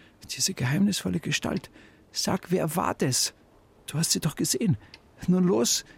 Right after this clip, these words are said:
jetzt sag schon.“ Zum zweiten Mal an diesem Abend fürchtet sich Constanze.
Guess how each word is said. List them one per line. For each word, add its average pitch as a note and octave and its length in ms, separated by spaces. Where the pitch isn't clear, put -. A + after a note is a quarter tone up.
jetzt - 360
sag - 280
schon.“ D3+ 300
Zum - 260
zweiten - 460
Mal G2 220
an G2 100
diesem F#2+ 300
Abend G2+ 380
fürchtet - 440
sich - 180
Constanze. F2 600